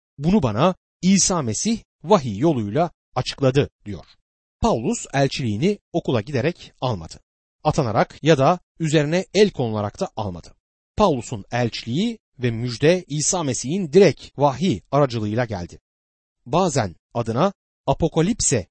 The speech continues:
de denilen vahiy kitabı da aynı sözcükten kaynaklanmaktadır. Müjde yani İncil başlangıçtan vahiy kitabına kadar tüm olarak Tanrı'nın vahyidir,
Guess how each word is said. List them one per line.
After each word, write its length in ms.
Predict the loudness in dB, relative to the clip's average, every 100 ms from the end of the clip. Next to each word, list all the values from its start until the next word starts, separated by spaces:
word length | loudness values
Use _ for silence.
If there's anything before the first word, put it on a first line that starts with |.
| _ _
de 120 | -4
denilen 420 | -2 -2 -2 -4 -8 0
vahiy 240 | 0 0
kitabı 340 | -4 -6 -4 -2
da 180 | -4 -4 -4
aynı 380 | -2 -2 -6 -8
sözcükten 560 | -4 -4 -4 -6 -6
kaynaklanmaktadır. 880 | -6 -8 -6 -6 -6 -8 -10 -14 -14 _ _ _ _ _
Müjde 340 | -2 -2 0 -2
yani 420 | 0 0 -2 -4 -6
İncil 440 | -6 -2 -4 0
başlangıçtan 720 | -2 -2 -6 -6 -6 -2 -2 -4 _ 0
vahiy 300 | 0 0 -6
kitabına 400 | -2 -2 0 -4
kadar 320 | 0 0 -2 _ _ _
tüm 320 | 2 4 4 0
olarak 380 | -4 -2 -2 0
Tanrı'nın 500 | 0 2 0 -2 -4 _ -4
vahyidir, 580 | -4 -2 -4 0 0